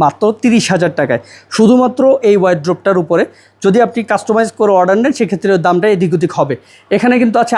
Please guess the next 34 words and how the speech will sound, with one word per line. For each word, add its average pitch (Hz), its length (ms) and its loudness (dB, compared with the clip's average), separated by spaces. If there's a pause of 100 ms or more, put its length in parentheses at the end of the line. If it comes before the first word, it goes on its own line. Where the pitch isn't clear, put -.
(120)
আকর্ষণীয় 233 520 0
আর 220 100 0
একটা 226 180 -2
বেডরুম 196 360 2
প্যাকেজ, 233 260 0 (260)
যেটার 220 320 0
মধ্যে 202 280 0
কিন্তু 220 220 0 (640)
কাজ 175 160 0 (120)
করা 220 260 2
আছে 226 180 -2 (440)
খুব 254 120 0 (200)
সুন্দর, 247 420 2 (460)
দেখেন 220 280 0 (640)
কতটা 226 440 0 (220)
চমৎকারভাবে 233 800 0
কাজটা 208 240 -2 (180)
ফুটিয়ে 214 340 0
তোলা 202 220 2
হয়েছে, 208 200 0 (120)
হাতে 185 340 0
খোদাই 220 280 2
করে 214 200 0
কাজ, 180 120 0 (200)
এগুলো 202 220 0
কিন্তু 208 240 -2
মেশিনের 226 440 0
কারুকাজ 214 380 0
না, 240 120 2
যেগুলা 196 280 2 (480)
দেখতে 196 280 0
খারাপ 175 260 -2
লাগবে। 147 200 -2 (480)
হাতে 180 220 0